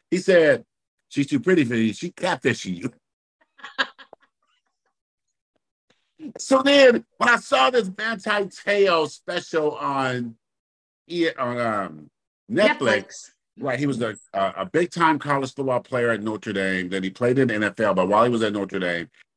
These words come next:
Speaker 1: he, the, the doc-, the documentary goes into great detail how he's one of the most famous catfishing victims. Like, he was a victim of this guy back, he was Hawaiian back in Hawaii,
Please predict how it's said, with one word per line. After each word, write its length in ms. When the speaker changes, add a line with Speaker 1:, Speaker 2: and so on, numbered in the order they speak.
Speaker 1:
he, 500
the, 180
the 180
doc-, 380
the 100
documentary 600
goes 320
into 180
great 320
detail 500
how 380
he's 220
one 140
of 60
the 60
most 380
famous 540
catfishing 880
victims. 520
Like, 100
he 80
was 120
a 80
victim 640
of 220
this 180
guy 600
back, 260
he 160
was 140
Hawaiian 420
back 200
in 100
Hawaii, 680